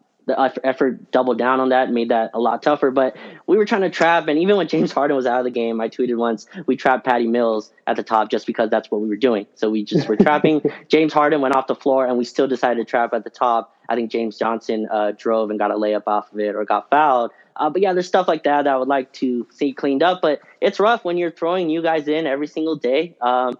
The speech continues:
Speaker 1: and you're trying to fit these defensive guys in now because you realize the roster you have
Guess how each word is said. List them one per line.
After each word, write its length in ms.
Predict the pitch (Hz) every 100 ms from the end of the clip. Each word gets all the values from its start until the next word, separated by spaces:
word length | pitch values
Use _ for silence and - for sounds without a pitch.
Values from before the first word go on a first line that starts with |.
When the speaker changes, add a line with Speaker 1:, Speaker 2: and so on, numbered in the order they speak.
| _ _
Speaker 1:
and 240 | 127 127 127
you're 140 | 131
trying 220 | - 143
to 100 | 151
fit 280 | - - 139
these 220 | 143 139
defensive 500 | - 139 143 135 135
guys 280 | 127 123 113
in 120 | 135
now 180 | 127 139
because 260 | 143 131 123
you 100 | 123
realize 420 | 127 123 123 117 117
the 80 |
roster 360 | 110 131 131 -
you 140 | 120 117
have 320 | 139 156 139